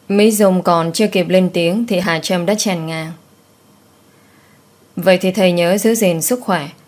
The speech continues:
đừng làm việc gì quá sức mà ảnh hưởng đến bản thân của thầy ạ."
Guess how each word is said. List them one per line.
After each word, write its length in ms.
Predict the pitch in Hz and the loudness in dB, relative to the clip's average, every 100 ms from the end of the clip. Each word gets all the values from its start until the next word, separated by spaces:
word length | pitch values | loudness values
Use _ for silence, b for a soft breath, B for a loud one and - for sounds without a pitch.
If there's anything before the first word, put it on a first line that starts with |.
| _ _ _ _ _ | _ _ _ _ _
đừng 160 | 180 185 | 2 4
làm 180 | 180 175 | 4 2
việc 140 | 180 | 0
gì 160 | 170 175 | 0 0
quá 200 | 175 180 | 0 -2
sức 220 | 185 277 | 0 0
mà 120 | 226 | 0
ảnh 140 | 160 156 | -2 -4
hưởng 240 | 165 156 | -6 -4
đến 280 | 160 160 220 | -4 -4 -2
bản 200 | 180 151 | -2 -4
thân 180 | 208 185 | -4 -4
của 100 | 160 | -6
thầy 240 | 196 147 | -8 -8
ạ." 200 | 147 165 | -10 -14